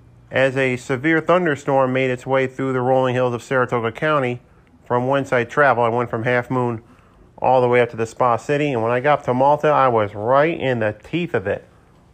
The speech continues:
Holy smokeroonies. <laughs> It was, rain was coming down in pitchforks. The wind was blowing pretty good. Didn't have any power outages at the house or where we were gonna be going, but it did prompt a change in venue as I was on the way over.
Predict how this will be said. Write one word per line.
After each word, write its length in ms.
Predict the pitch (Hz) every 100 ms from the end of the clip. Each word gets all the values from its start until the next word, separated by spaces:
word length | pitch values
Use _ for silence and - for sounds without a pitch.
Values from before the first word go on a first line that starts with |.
| _
Holy 1000 | - 147 175 175 165 131 127 139 160
smokeroonies. 1000 | 160 - 135 147 147 147 127 110 98 87 - 143 - 147
<laughs> 0 |
It 120 | 151 143
was, 240 | 123 107 _ - - - - _ -
rain 340 | - 117 151 175
was 140 | 139
coming 320 | - 156 156 143
down 220 | 147 147
in 120 | 107
pitchforks. 640 | - 170 170 - 165 170 -
The 100 | 110
wind 240 | 117 156
was 120 | 170
blowing 360 | 156 160 165 165
pretty 240 | 151 151
good. 420 | 143 151 160 165 160 - - _ _ -
Didn't 160 | 143
have 160 | 156 151
any 140 | 156
power 380 | 143 151 151 151
outages 480 | 143 139 127 139 131
at 200 | - 127
the 100 | 123
house 380 | 127 131 127 131
or 280 | 123 117 -
where 200 | - 117
we 140 | 117 120
were 80 | 120
gonna 180 | 120
be 100 | 113
going, 340 | 104 147 156 139
but 120 | 127
it 120 | 123
did 220 | 143 147
prompt 300 | - 147 139
a 40 | 120
change 360 | - 135 131
in 140 | 117 107
venue 500 | 143 180 147 123 151 - - - - _ _
as 260 | - 120 113
I 140 | 131 131
was 120 | 123
on 180 | 131 123
the 80 |
way 340 | 120 127 123 120
over. 440 | 135 143 123 139